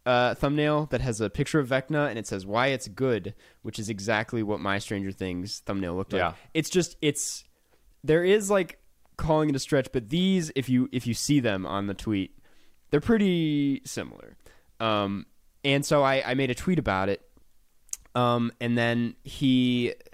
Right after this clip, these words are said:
Speaker 1: I felt really bad because a lot of comments ended up on his videos that were like, "Hey, stop ripping off Karsten, stop."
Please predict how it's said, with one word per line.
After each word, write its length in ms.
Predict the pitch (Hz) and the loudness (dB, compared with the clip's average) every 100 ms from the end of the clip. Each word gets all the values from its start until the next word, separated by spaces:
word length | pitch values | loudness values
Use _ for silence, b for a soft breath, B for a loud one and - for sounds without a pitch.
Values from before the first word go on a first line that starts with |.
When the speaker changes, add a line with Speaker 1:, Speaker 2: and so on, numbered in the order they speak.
| - - | -18 -6
Speaker 1:
I 120 | - | -4
felt 220 | 139 151 143 | 2 2 2
really 180 | 143 127 | 0 2
bad 200 | 120 113 | 2 0
because 200 | 117 113 | -2 -4
a 40 | |
lot 220 | 110 110 | 0 0
of 60 | 113 | 0
comments 480 | - 101 101 98 - | -2 0 0 -4 -6
ended 240 | 107 101 | -6 -4
up 140 | 98 | -2
on 100 | 98 | -4
his 300 | 95 95 92 | -4 -6 -6
videos 340 | 107 104 95 92 | -6 -2 -2 -2
that 80 | 95 | -4
were 80 | |
like, 160 | 95 98 | -2 -2
"Hey, 160 | - 127 | -2 -2
stop 300 | - 117 110 | 0 0 0
ripping 220 | 120 113 | -4 -2
off 180 | 110 101 | -2 -2
Karsten, 520 | - 117 - 92 - | -2 -2 -2 -10 -12
stop." 320 | - 120 113 | -4 -2 -2